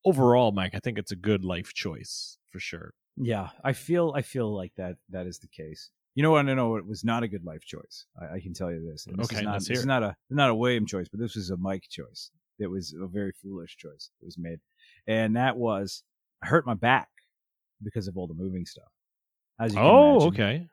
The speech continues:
Speaker 2: As you
Speaker 1: Did
Speaker 2: can
Speaker 1: you not
Speaker 2: imagine,
Speaker 1: lift with your legs, Mike?
Speaker 2: Who's got time for that? You're in a hurry.
Speaker 1: <laughs>
Speaker 2: Yeah. So I, at, by the end of, of the move of all the stuff upstairs, I had a bit of a sore back,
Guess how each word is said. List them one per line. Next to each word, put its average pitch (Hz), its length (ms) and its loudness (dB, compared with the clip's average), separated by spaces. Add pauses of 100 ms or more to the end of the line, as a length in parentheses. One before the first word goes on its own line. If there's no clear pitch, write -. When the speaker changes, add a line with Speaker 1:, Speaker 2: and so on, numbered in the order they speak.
Speaker 2:
As 143 160 4
you 120 60 0
Speaker 1:
Did 117 60 4
Speaker 2:
can 123 60 6
Speaker 1:
you - 20 12
not 156 100 12
Speaker 2:
imagine, 135 100 8
Speaker 1:
lift 160 180 6
with 139 140 10
your 117 100 6
legs, 180 360 6
Mike? 254 440 4 (580)
Speaker 2:
Who's 214 200 4
got 226 140 6
time 196 340 6
for 156 160 -6
that? 85 240 -6
You're 113 120 0
in - 100 8
a 120 40 -2
hurry. 104 400 -4
Speaker 1:
<laughs> - 760 2
Speaker 2:
Yeah. 107 220 0
So 151 300 8
I, 156 220 8
at, 156 180 6 (100)
by 160 140 8
the 165 180 6
end 175 220 6
of, 139 340 4
of 104 320 -4
the 104 320 -4
move 127 380 0
of 110 160 0
all 107 200 2
the 98 80 -8
stuff - 300 -6
upstairs, 123 560 -4 (380)
I 95 100 -2
had 151 140 4
a - 20 -4
bit 185 100 4
of 147 80 2
a 123 40 0
sore 151 340 6
back, 98 260 -2